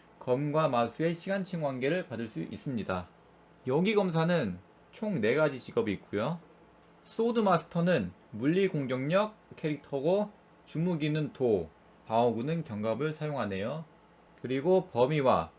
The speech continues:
속도에 치중되어 있는 캐릭터고요. 각성하면 노블레스고요. 각성기는 국기검술 시공섬입니다. 다크템플러는 마법 공격력 캐릭터고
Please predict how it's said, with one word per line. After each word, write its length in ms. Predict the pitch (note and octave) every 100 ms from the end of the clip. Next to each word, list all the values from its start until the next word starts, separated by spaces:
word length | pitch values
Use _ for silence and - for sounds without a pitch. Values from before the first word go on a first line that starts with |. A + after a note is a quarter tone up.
| -
속도에 640 | F3+ - E3+ D3 F#3 G3+
치중되어 420 | - G#3 G3 F3
있는 340 | C#3 A#2+ A2
캐릭터고요. 600 | G#2+ D3+ - A2 A2+ E3 D#3 - - - -
각성하면 720 | - - G#3 F#3+ F#3+ G3+ D#3
노블레스고요. 920 | B2 D3+ F3+ D#3+ D#3 D#3+ E3 F3 D#3+ - - - - -
각성기는 800 | A2+ - C#3+ B2+ B2+ E3 F3+ E3+
국기검술 880 | G#2+ - D#3 C3+ B2+ B2 F#3 G3 -
시공섬입니다. 1400 | - - E3 D#3 D#3 F#3 - A#2 G#2 F2+ F#2 G2+ C#3 E3 D#3 - - - - - - - - - -
다크템플러는 960 | E3 - A3+ G#3+ G#3 F#3 F#3 G3 G#2 F2+ -
마법 360 | G#2 A#2+ F3+ G3+
공격력 480 | E3+ D3+ C#3 A#2+ A#2+
캐릭터고 640 | D3 - A#2+ A#2 F3+ G#3